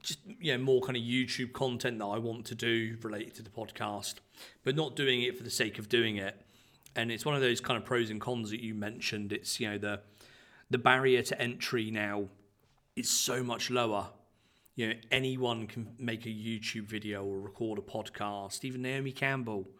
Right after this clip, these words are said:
Um, but that means, yeah, if you are then gonna do something, yeah, you've got to differentiate yourself. You've got to do something a little bit different. Obviously, you know, people like Naomi Campbell, for example, obviously you already have a huge audience because of what they've done in the past.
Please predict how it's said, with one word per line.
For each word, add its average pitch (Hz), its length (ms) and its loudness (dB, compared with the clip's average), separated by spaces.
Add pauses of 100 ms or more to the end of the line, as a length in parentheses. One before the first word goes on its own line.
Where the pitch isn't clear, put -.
(460)
Um, 104 500 0 (920)
but 139 200 8
that 135 200 8
means, 135 320 2
yeah, 131 80 8
if 113 180 2
you 127 180 4
are 143 180 8
then 120 160 4
gonna 107 160 2
do 107 180 -2
something, 110 340 -2
yeah, 117 120 2
you've 98 220 -4
got 110 220 -2
to 120 80 0
differentiate 107 600 -2
yourself. - 560 -4 (560)
You've 123 160 -8
got - 120 -18
to 117 120 -4
do - 20 0
something 113 320 -2
a 113 40 2
little 113 180 0
bit 107 160 -4
different. 110 320 4
Obviously, 107 280 -6
you 107 40 -2
know, 101 60 -4
people 120 340 -4
like 104 340 -8 (120)
Naomi 101 240 -8
Campbell, 120 340 4
for 104 120 -6
example, 104 520 -6 (320)
obviously 117 240 0
you 113 80 -2
already 107 300 0
have 104 180 -2
a 101 40 -6
huge 110 360 -2
audience 104 500 2
because 113 280 -4
of - 120 -6
what - 120 -10
they've 101 160 -6
done 101 160 -6
in 98 80 -8
the 101 80 -10
past. 101 560 -4